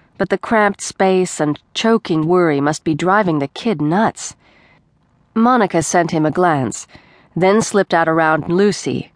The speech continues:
whose toddler, Nina, was sleeping on her shoulder. His third sister, Sophie, should be studying. She was immersed in her doctorate program and couldn't afford this distraction.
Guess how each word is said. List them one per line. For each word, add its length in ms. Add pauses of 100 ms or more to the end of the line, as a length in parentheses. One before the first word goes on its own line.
(120)
whose 180
toddler, 480
Nina, 500
was 140
sleeping 420
on 120
her 120
shoulder. 500 (1200)
His 260
third 280
sister, 520
Sophie, 640 (200)
should 200
be 100
studying. 580 (720)
She 180
was 160
immersed 480
in 60
her 120
doctorate 520
program 520
and 160
couldn't 280
afford 400
this 140
distraction. 680